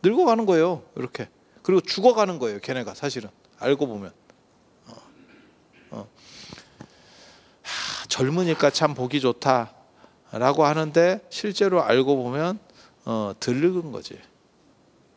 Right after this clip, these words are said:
예, 덜 죽은 거고. 자. 그래서,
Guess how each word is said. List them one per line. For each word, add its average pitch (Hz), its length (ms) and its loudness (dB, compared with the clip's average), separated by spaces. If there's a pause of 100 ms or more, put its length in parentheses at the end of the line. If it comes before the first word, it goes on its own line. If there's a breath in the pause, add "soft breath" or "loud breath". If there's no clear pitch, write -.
(260)
예, - 80 -18 (560)
덜 131 160 0
죽은 131 280 -8
거고. - 260 -18 (1300)
자. - 180 -20 (3000 loud breath)
그래서, - 440 -14